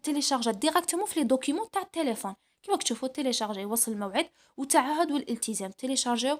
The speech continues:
في زوج في ال-، آه، الدوكيمون تاع التليفون. واش ديروا نتوما من بعد؟ فاسيلمون، حاجة سهلة. تروحوا عند السيبر، آه، امبريمو، امبريميها لكم، رسلوها لكم، رسليها لهم بار ايميل ولا، و سي بون، هذه هي. كيما هذا وصل الموعد وهذا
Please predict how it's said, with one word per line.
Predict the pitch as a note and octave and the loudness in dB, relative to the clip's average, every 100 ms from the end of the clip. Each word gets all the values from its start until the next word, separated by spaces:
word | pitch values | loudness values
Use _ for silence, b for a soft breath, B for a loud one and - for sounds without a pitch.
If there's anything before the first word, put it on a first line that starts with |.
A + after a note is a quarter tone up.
| b b | b b
في | - C#4+ B3 | -2 2 4
زوج | B3 D4+ - b b | 2 0 -4 b b
في | - D4 | 0 2
ال-، | C#4 - | 2 0
آه، | A3 G#3+ G3+ | -2 0 -2
الدوكيمون | F#3+ C4+ C#4+ B3 A#3+ D4+ | -2 -4 -2 2 4 4
تاع | D#4 C#4+ | 2 -2
التليفون. | C4 B3 A3+ G3+ A3+ C4 b b _ | -2 -4 -4 -2 -2 -2 b b _
واش | F4 C4 | 0 0
ديروا | A#3+ B3+ | 2 2
نتوما | A#3+ A#3 A3 | 2 2 2
من | G#3 | 0
بعد؟ | G3 A#3+ - | 0 -2 0
فاسيلمون، | D#4+ D4+ A3+ G#3+ A#3+ | 0 2 0 -2 -4
حاجة | B3 A3 | -2 -2
سهلة. | G#3 A#3 F#3+ G3+ B3 b b - | -2 -2 -4 -6 -8 b b -10
تروحوا | C#4 C4 | -4 -2
عند | A3+ A3+ | 0 4
السيبر، | G#3+ - F3+ F#3 B3 b b b C4+ | 6 6 4 -4 -4 b b b -2
آه، | D4 C#4+ C#4 C#4+ | 0 2 2 0
امبريمو، | C#4 B3+ A#3 A3 G#3+ | 2 0 0 0 -4
امبريميها | - C4+ B3+ A#3+ A3+ G#3 G3 | -4 -6 -2 -2 -2 -4 -8
لكم، | - C4+ | -4 -2
رسلوها | C4+ A3+ G#3+ | 0 0 -4
لكم، | G#3 - | -8 -4
رسليها | - B3 A3+ | -2 0 -2
لهم | G#3 G3 | -4 -8
بار | G#3 - | -8 -6
ايميل | G#3 G3+ F#3+ | -4 -4 -4
ولا، | F3+ F#3 D4 b b b _ G#4 | -6 0 0 b b b _ -6
و | G4+ | -4
سي | F#4+ E4 | 0 0
بون، | A#3 B3 | 0 0
هذه | B3+ G3 | -2 -4
هي. | F#3+ F#3 | -6 -10
كيما | - C#4+ B3 | -2 0 2
هذا | A3+ | 2
وصل | A3 A3+ - | 2 0 0
الموعد | G3+ G3+ F#3 B3 - _ _ _ | -2 -4 -4 -6 -8 _ _ _
وهذا | D4+ D4 C#4 F4+ | -4 0 0 0